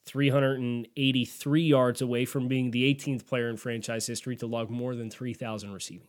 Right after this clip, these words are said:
yards. Remember that number. Because hot on his heels, believe it or not, from a receiving yards perspective, is a two-year player,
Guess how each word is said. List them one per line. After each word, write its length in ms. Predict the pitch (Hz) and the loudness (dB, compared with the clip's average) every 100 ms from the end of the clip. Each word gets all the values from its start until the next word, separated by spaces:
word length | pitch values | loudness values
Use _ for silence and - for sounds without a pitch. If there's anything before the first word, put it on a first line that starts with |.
| _ | _
yards. 260 | _ _ _ _ _ _ _ _ _ _ _ _ | _ _ _ _ _ _ _ _ _ _ _ _
Remember 320 | 120 123 139 135 | -4 0 0 0
that 180 | 123 | -2
number. 300 | 110 95 - _ _ _ _ _ _ _ _ _ _ _ _ _ _ _ _ _ _ - | -4 -10 -12 _ _ _ _ _ _ _ _ _ _ _ _ _ _ _ _ _ _ -6
Because 380 | 135 135 147 143 - | -2 4 4 2 -4
hot 300 | - 190 277 | 2 6 6
on 160 | 277 | 6
his 140 | 156 - | 4 2
heels, 480 | 185 139 107 - - _ _ _ _ _ _ _ - | 0 0 0 -8 -10 _ _ _ _ _ _ _ -2
believe 320 | 135 143 160 | 4 8 8
it 60 | 151 | 6
or 60 | |
not, 300 | 139 107 87 _ _ _ _ _ _ _ _ | 2 0 -6 _ _ _ _ _ _ _ _
from 540 | - - 160 151 143 143 - | -18 0 6 8 8 4 0
a 560 | 143 135 131 123 123 110 - _ _ | 2 4 4 2 0 -4 -14 _ _
receiving 480 | 139 139 - 190 160 | -2 0 2 4 4
yards 300 | 135 117 110 | 2 -2 -8
perspective, 640 | - 117 - 98 - 117 151 _ _ _ _ _ _ _ - _ _ _ _ _ | -10 -12 -8 -10 -10 -14 -16 _ _ _ _ _ _ _ -20 _ _ _ _ _
is 160 | 170 147 | 0 2
a 60 | |
two-year 420 | 156 - 208 202 180 | 0 2 2 2 -2
player, 380 | 196 196 - | -6 -10 -12